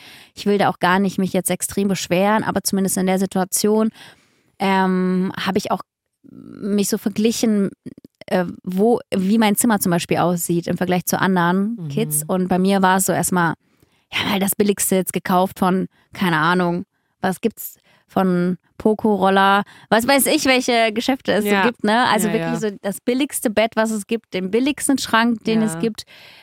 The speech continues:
Speaker 1: ähm, die billigste Lampe.
Speaker 2: Ja.
Speaker 1: Es war trotzdem okay, ne? Ich will nicht sagen, dass das jetzt nicht, äh, dass man damit nicht leben kann, aber
Speaker 2: Mhm.
Speaker 1: ich hab halt verstanden, ich brauche einen Ort, an dem ich mich irgendwie wohlfühlen kann und an den ich auch meine Freundinnen, äh,
Speaker 2: Ja.
Speaker 1: einladen will.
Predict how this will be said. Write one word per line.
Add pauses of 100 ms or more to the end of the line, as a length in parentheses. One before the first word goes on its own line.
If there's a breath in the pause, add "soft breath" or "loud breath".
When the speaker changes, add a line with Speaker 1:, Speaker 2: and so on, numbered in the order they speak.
(120)
Speaker 1:
ähm, (260)
die
billigste
Lampe. (180 loud breath)
Speaker 2:
Ja.
Speaker 1:
Es
war
trotzdem
okay,
ne?
Ich
will
nicht
sagen,
dass
das
jetzt
nicht, (180)
äh,
dass
man (160)
damit
nicht
leben
kann,
aber
Speaker 2:
Mhm. (120)
Speaker 1:
ich
hab
halt
verstanden,
ich
brauche
einen (100)
Ort,
an
dem
ich
mich
irgendwie
wohlfühlen
kann
und
an
den
ich
auch
meine
Freundinnen,
äh,
Speaker 2:
Ja.
Speaker 1:
einladen
will.